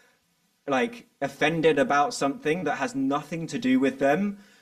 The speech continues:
for the sake of getting offended. And it, I just, I find it ridiculous. <laughs> Like,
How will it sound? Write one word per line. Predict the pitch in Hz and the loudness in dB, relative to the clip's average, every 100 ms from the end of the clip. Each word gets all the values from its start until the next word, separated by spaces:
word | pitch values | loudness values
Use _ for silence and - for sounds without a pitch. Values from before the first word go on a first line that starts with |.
| _ | _
for | - | -6
the | 120 | -6
sake | 120 269 269 240 - 262 | -2 0 0 -2 -6 -4
of | 233 | -2
getting | 254 240 233 | -2 0 0
offended. | - 233 240 269 - - _ _ _ _ | 0 2 4 4 0 -8 _ _ _ _
And | 117 117 113 101 - _ _ _ _ _ _ _ _ _ 147 | -2 0 -2 -4 -14 _ _ _ _ _ _ _ _ _ -6
it, | 139 | -2
I | 262 | -2
just, | 269 247 - - | -2 -4 -6 -6
I | 254 | -8
find | 254 254 240 | -6 -6 -6
it | 226 | -6
ridiculous. | 226 233 254 - 247 - 254 | -8 -8 -8 -8 -8 -8 -4
<laughs> | |
Like, | 254 240 | -4 -4